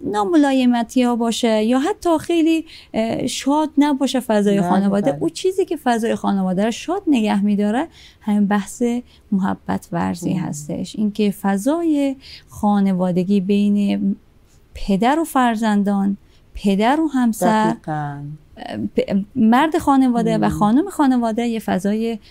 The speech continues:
Speaker 1: پر از عطوفت و مهرورزی
Speaker 2: این روابط
Speaker 1: باشه.
Speaker 2: بین خانواده صحبت کردیم، فکر
Speaker 1: بله.
Speaker 2: کنم همراه با خود شما،
Speaker 1: بله.
Speaker 2: که چقدر این موضوعات می‌تونه اساسی باشه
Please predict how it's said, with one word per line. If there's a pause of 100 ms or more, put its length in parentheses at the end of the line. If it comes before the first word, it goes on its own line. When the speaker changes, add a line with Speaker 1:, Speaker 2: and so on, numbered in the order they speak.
(140)
Speaker 1:
پر
از
عطوفت
و
مهرورزی
Speaker 2:
این
روابط
Speaker 1:
باشه. (120)
Speaker 2:
بین
خانواده
صحبت
کردیم، (100)
فکر
Speaker 1:
بله.
Speaker 2:
کنم
همراه
با
خود
شما،
Speaker 1:
بله.
Speaker 2:
که
چقدر
این
موضوعات
می‌تونه
اساسی
باشه